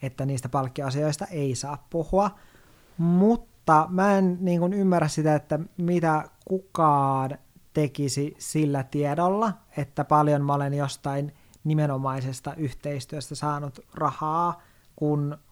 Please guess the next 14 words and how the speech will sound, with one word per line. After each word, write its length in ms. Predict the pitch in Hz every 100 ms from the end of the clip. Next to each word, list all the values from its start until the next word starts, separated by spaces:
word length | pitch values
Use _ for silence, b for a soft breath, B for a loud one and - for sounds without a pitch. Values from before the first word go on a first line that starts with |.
| -
kuitenkin 440 | 156 151 147 135
sitten 520 | - 139 - 139 143 - _ -
kaikkien 320 | 147 - 147
vaikuttajien 560 | 147 147 - 147 147
tulot 500 | 143 170 143 147 - _ _ _ _ -
on 140 | 139
kuitenkin 360 | 131 143 139 127
sit, 80 | -
kun 120 | 147
julkaissaan 460 | 135 143 - 147 151
verotiedot, 640 | 170 143 135 135 156 - b b b b b
niin, 520 | 147 143 139 139 156 123 160
<laughs> 140 | -
eli 340 | 180 165 165